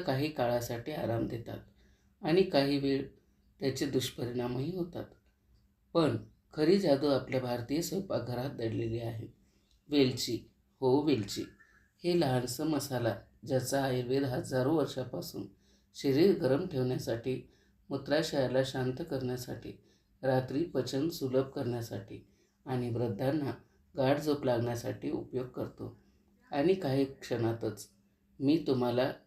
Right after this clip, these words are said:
त्याचा सर्वात सोपा वापर क-, सांगणार आहे, जो तुम्ही लगेच घरी करून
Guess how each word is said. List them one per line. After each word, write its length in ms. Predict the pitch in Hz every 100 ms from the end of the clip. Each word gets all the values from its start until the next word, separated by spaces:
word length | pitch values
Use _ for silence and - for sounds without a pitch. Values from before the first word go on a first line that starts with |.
| _
त्याचा 220 | 127 -
सर्वात 480 | 123 131 120 156 -
सोपा 260 | 131 110 101
वापर 360 | 120 117 120
क-, 220 | - 127 113 - _ _ _ -
सांगणार 420 | 131 120 123 123
आहे, 300 | 120 117 117 - -
जो 140 | 123 147
तुम्ही 340 | 135 123 127 113
लगेच 420 | 104 143 156 - -
घरी 240 | 120 120
करून 400 | 156 156 135 170